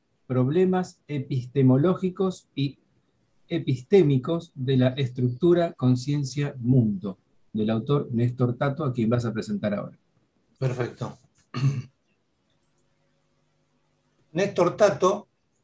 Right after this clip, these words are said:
Speaker 2: dijo en su semblanza, la que nos había mandado antes, que está en tránsito a la suspensión biográfica.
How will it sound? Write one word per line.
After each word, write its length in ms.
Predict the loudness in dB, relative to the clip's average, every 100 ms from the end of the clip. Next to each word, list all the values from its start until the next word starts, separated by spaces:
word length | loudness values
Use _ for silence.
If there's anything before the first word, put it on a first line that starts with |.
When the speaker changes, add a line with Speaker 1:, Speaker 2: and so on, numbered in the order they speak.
| _ _
Speaker 2:
dijo 640 | 0 2 2 2 0 0 -12 _
en 160 | 0
su 160 | 2 0
semblanza, 840 | 0 0 4 4 4 0 -6 -8 -16 _ _ _ -18
la 100 | -12
que 100 | -8
nos 140 | -4
había 160 | 0 2
mandado 380 | 4 2 2
antes, 380 | -2 -4 -8 -12 -14 _ _ -20 -20 -16 -18 -8
que 120 | -4
está 320 | 0 4 6
en 160 | 4 2
tránsito 880 | 2 4 2 -2 -6 0 0 0 -6 _ _ _ _ _ _ _ _
a 100 | 2
la 160 | 4 4
suspensión 640 | 0 -2 -2 0 2 4
biográfica. 720 | 6 6 6 4 0 -8 -12